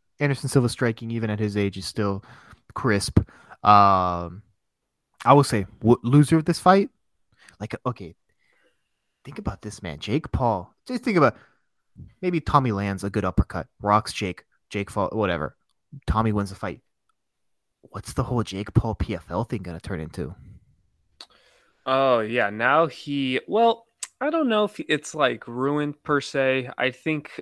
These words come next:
Speaker 2: if he puts in, as long as he can mentally collect himself and, uh, put in that work again into M M A. I mean, I don't,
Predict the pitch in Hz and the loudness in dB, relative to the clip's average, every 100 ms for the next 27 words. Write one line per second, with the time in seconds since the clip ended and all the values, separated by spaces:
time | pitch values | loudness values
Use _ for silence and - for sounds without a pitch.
0 | - 127 123 117 - 151 143 135 - _ | -8 -4 -2 -4 -4 -2 0 0 -4 _
1 | _ _ _ _ - 120 113 151 151 120 | _ _ _ _ -8 -6 -4 -2 0 -2
2 | 117 117 127 139 139 - 131 131 120 123 | -2 0 2 2 -2 -6 -8 -8 -6 -4
3 | 127 - 143 135 135 131 - 143 127 120 | -6 -6 -6 -4 -4 -4 -4 0 0 -2
4 | - 127 - 127 123 147 - 117 113 113 | -6 -12 -6 0 2 2 -4 -8 -8 -8
5 | 120 - 110 117 104 - 127 131 131 135 | -10 -8 -6 -6 -8 -6 -4 -2 0 2
6 | - 123 123 120 123 117 120 120 131 123 | 2 2 2 2 -4 -2 -2 -2 -4 -6
7 | 113 - 123 123 127 131 120 117 120 117 | -8 -8 -6 -6 -6 -4 -4 -2 -2 -2
8 | 113 107 113 - | -4 -6 -8 -10